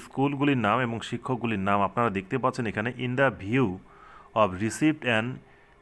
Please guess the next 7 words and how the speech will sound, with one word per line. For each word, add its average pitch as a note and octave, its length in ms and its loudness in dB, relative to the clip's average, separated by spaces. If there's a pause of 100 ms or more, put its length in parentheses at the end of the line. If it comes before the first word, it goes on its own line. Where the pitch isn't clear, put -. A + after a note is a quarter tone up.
(140)
dissemination D#3 920 0
of B2 240 2
information C#3+ 960 0
and A2+ 220 -2
other G#2 400 4
related A2+ 440 0
works. F#2+ 580 0